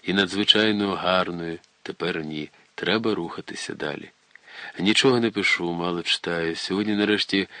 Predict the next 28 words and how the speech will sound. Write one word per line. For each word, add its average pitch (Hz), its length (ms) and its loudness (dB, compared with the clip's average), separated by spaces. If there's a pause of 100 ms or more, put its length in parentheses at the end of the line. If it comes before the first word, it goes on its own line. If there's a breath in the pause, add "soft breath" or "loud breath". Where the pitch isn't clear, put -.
(220 loud breath)
довгождана 95 760 2
прохолода. 82 720 -6 (480 loud breath)
Тягаю 104 380 4
дрова 101 400 2
з 92 80 -4
лісу, 95 420 -2
рубаю 98 500 2
їх 95 400 -2
та - 120 -6
складаю 87 500 -4
в 82 60 -6
сараї. 82 560 -2 (360 soft breath)
Це - 200 -8
дуже 123 380 -2
тішить - 560 -4
око 67 280 -4
і 67 80 -4
серце. - 560 -6 (380 loud breath)
Усе 127 340 2
вища 123 460 4
кладка 87 540 -4
дров, 85 440 -4
так, 104 360 -4
ніби 82 340 -4
я 117 280 2 (280 loud breath)
блудую 90 600 -2
стіну, 95 640 -2 (280 loud breath)
якою 110 640 2